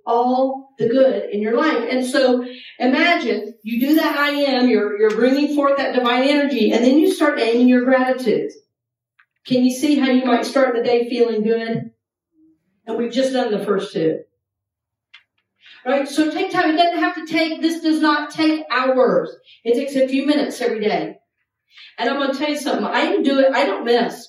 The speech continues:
I do not miss a day. It doesn't matter if I'm on vacation. God is never on vacation. Every single day, no matter what, this is in my lap with my cup of morning coffee,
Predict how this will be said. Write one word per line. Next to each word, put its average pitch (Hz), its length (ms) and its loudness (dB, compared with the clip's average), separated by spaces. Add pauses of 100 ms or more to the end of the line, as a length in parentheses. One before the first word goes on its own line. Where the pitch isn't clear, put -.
(120)
I 254 180 0
do 269 140 -4
not 262 240 0
miss 254 220 0
a 240 80 -4
day. 254 260 2
It 240 140 0
doesn't 247 200 0
matter 247 360 0
if - 340 -6
I'm 254 140 2
on 254 200 0
vacation. 262 720 0 (120)
God 330 220 2
is - 140 -6
never 320 220 -2
on 311 180 2
vacation. 226 720 -4 (420)
Every 311 420 0
single 330 540 2
day, 277 300 0
no 247 160 -2
matter 277 360 0
what, 254 560 0
this 262 320 0
is 311 200 -4
in 285 200 -2
my 285 220 -4
lap 247 400 -4
with 247 260 0
my 277 240 -10
cup 294 220 -6
of 262 160 -8
morning 269 340 0
coffee, 214 640 -2